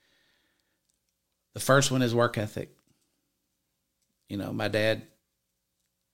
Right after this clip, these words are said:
has told me for years, and, and he, he walked that same walk in his own life. If you want something, get up every day and roll out of bed and go work for it.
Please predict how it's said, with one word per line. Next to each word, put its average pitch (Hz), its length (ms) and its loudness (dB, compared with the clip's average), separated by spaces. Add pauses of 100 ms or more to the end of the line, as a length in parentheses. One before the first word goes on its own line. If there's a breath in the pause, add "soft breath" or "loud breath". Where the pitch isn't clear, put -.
(320)
has 104 220 -4
told 113 280 -2
me 113 100 -4
for - 160 -8
years, 113 500 -2
and, 98 360 -6 (380)
and 101 200 -8
he, 107 360 -6 (480)
he 117 120 -6
walked 110 340 0
that - 180 -6
same 107 240 -4
walk 104 320 -2
in 104 80 -6
his 101 120 -8
own 107 200 -2
life. 98 360 -8 (480 soft breath)
If - 200 -6
you 104 80 -2
want 117 200 -4
something, 127 440 0 (1600)
get 104 100 0
up 107 160 -2
every 110 220 0
day 110 260 2
and 104 120 -2
roll 107 160 0
out 107 120 2
of 107 80 -2
bed 110 280 0
and 104 80 -4
go 104 140 -2
work 104 200 -4
for 90 220 -8
it. - 80 -16